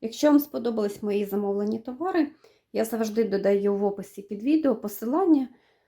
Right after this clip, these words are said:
на сайт Аврора юа для того, щоб ви могли обрати ті самі речі, які показую я. Але якщо ви хочете щось собі обрати інше,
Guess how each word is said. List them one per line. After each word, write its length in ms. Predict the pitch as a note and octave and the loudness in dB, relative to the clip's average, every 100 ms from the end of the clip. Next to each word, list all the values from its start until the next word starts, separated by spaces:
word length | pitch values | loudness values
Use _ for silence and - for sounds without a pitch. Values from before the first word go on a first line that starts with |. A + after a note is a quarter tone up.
| _ _ - | _ _ -8
на 120 | - | -6
сайт 320 | - B3+ A#3+ | 0 2 2
Аврора 400 | A#3 A#3 A#3 A3 | 0 2 2 2
юа 300 | G#3+ G#3+ A3 | 0 0 0
для 140 | G3 | -2
того, 280 | G3 D4+ C#4 | -2 -2 -2
щоб 220 | A3 A3 | -4 -4
ви 100 | G3+ | 0
могли 400 | A#3+ G3+ G3+ B3 | 2 2 2 2
обрати 720 | - - G3+ G3+ A3+ D#4 D#4 A#3 | 2 0 -2 0 2 2 0 -6
ті 160 | - | -10
самі 440 | G#3+ - G#3 G3+ G3+ | -10 -4 0 2 2
речі, 340 | B3+ F4 - | 2 0 -2
які 300 | F#3+ - C#4+ | -8 -4 -2
показую 600 | C#4+ A3 A3 B3+ A3+ A3 | -2 0 0 2 2 2
я. 180 | D#3 C3 - _ _ | 2 0 -4 _ _
Але 200 | G#3+ B3+ | 2 4
якщо 320 | C4+ C4+ B3+ | 4 0 -6
ви 80 | A3+ | -4
хочете 440 | A3+ A#3 A3+ - | -4 -6 -8 -10
щось 280 | G3 G#3 G#3 | -8 -8 -8
собі 380 | - F#3+ G3+ F3+ - _ | -6 -2 2 2 -2 _
обрати 400 | - G3+ G3+ G#3 | -6 2 2 2
інше, 400 | G3+ D4 F4+ F4 | 0 0 0 -2